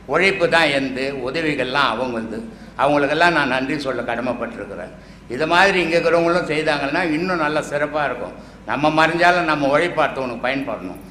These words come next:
அதான் வாழ்க்கை. என் வீட்டு பணங்க, என் வீட்டு பொருளுங்கன்னு வீட்டுல வச்சுக்கிறதால ஒரு பயனும் கிடையாது. இதை மாதிரி உதவிகள் செய்யும்போது தான் புண்ணியம் வரும். எந்த உலகத்துல பாவத்தை நம்ம சம்பாதிச்சோமோ அதே உலகத்துல தர்மத்தை செய்து புண்ணியத்தை சம்பாதிக்கணும்.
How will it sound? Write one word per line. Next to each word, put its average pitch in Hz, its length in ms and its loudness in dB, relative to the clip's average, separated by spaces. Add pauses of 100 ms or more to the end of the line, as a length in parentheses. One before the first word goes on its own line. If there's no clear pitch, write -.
(160)
அதான் 127 360 2
வாழ்க்கை. 117 380 0 (360)
என் 147 260 0
வீட்டு 170 300 -4
பணங்க, 147 460 -4
என் 143 220 0
வீட்டு 160 180 0
பொருளுங்கன்னு 143 560 -2
வீட்டுல 151 280 -2
வச்சுக்கிறதால 135 520 -4
ஒரு 127 180 -2
பயனும் 147 340 -2
கிடையாது. 123 380 -6 (400)
இதை 135 220 0
மாதிரி 190 300 6
உதவிகள் 170 500 2
செய்யும்போது 147 380 -2
தான் 170 200 -2
புண்ணியம் 147 380 -2
வரும். 101 300 -6 (600)
எந்த 180 360 4
உலகத்துல 185 600 4
பாவத்தை 170 420 6
நம்ம 147 220 0
சம்பாதிச்சோமோ 147 840 0 (220)
அதே 180 360 4
உலகத்துல 180 580 4
தர்மத்தை 160 440 2
செய்து 151 320 -2
புண்ணியத்தை 175 440 0
சம்பாதிக்கணும். 120 600 -4